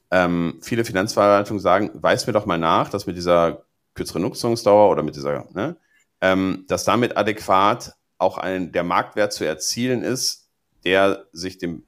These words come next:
Preis annähert, den ihr gezahlt habt. Ne? Also, dass, dass ihr mit euren Berechnungen da überhaupt den Kaufpreis erzielen könntet. Das finde ich eine total legitime Sache.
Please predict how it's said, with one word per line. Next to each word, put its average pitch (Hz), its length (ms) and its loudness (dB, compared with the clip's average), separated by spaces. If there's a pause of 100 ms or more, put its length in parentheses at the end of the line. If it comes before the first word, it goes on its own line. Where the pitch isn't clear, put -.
(120)
Preis 110 280 0
annähert, 92 320 -2
den 82 80 -4
ihr 82 80 -4
gezahlt 73 400 -4
habt. - 220 -12 (140)
Ne? 135 140 2
Also, 95 200 2
dass, 92 180 -4 (140)
dass 117 200 2
ihr 110 140 -2
mit 104 140 -2
euren 101 320 0
Berechnungen 117 440 -2
da 117 120 6
überhaupt 95 400 2
den 101 160 0
Kaufpreis 98 440 0
erzielen 71 360 -6
könntet. 73 460 -10 (360)
Das - 160 -6
finde 139 160 2
ich 151 80 -2
eine 110 80 -2
total 135 360 0
legitime 127 440 -2
Sache. 107 400 -4